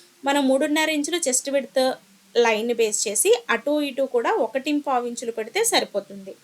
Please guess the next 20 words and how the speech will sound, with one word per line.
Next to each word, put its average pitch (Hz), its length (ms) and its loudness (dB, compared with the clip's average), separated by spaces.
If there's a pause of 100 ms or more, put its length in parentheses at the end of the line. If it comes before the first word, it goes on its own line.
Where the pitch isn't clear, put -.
(380)
ఒక్క 269 200 -4
ఇంచు 269 340 2
కన్నా 262 300 2
రెండు 277 240 2
గీతలు 254 340 -4
ఎక్స్ట్రా - 420 0
అనమాట. 190 460 -4 (440)
తర్వాత 294 280 4 (100)
డార్ట్ 262 420 2
లెంత్ 247 280 0
వచ్చేసరికి 226 720 -2 (380)
రెండున్నర 269 680 4 (100)
లేదా 277 360 6
రెండు 277 240 4
ముప్పావు 247 440 0
ఇంచులు 240 260 -4
ఉండేలాగా 226 520 0
పెట్టుకోవచ్చు. 208 760 0
ఇక్కడ 285 240 0
నేనైతే 214 580 -4